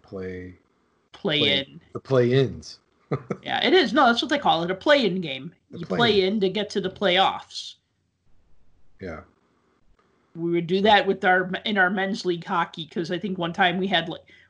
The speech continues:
Speaker 2: one year we had, like, nine teams. So it was just like, you know, okay, you let the top eight teams, so what, one team doesn't make the playoffs? So just basically eight and nine got to play for that last spot. They would do, like, a one-game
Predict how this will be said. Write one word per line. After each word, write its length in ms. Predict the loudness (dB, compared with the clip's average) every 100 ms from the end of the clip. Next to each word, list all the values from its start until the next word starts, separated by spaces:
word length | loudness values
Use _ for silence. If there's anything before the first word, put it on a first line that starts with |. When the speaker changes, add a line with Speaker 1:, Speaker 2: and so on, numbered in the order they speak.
| _
Speaker 2:
one 180 | -6 -4
year 160 | -2 -2
we 100 | 0
had, 160 | 0
like, 180 | -2 -6
nine 340 | -6 -4 -4 -6
teams. 720 | -6 -6 -6 -10 -14 -14 -16 _ _
So 360 | -14 -2 0 0
it 20 |
was 160 | -2 -4
just 240 | -8 -2
like, 400 | 2 2 0 -6 _ _ _ _ _ _ _ -6
you 160 | -4
know, 240 | -2 -4 -6 _
okay, 240 | -4 2 4
you 100 | 6
let 160 | 4
the 80 | -2
top 340 | 0 2 4 2
eight 220 | 0 -2
teams, 400 | -6 -4 -4 -4
so 80 | -2
what, 260 | -2 -2
one 220 | -6 -4
team 240 | -4 -6 -2
doesn't 320 | -2 -2 -6
make 160 | -8 -8
the 80 |
playoffs? 480 | -6 0 4 4 4
So 180 | 0 -2
just 240 | -2 -4
basically 540 | -2 -2 -2 -4 -4 2
eight 200 | 2 2
and 80 | -2
nine 300 | -2 -2 -2
got 240 | -2 -2
to 80 | -4
play 240 | -4 -4 -2
for 160 | -4
that 200 | -4 -4
last 380 | -4 -6 -10 -14
spot. 460 | -4 -2 -2 -4 -8
They 100 | -8
would 140 | -6
do, 120 | -6
like, 220 | -4 -2
a 60 | -2
one-game 720 | 0 -2 -4 -4 -4 -6 -8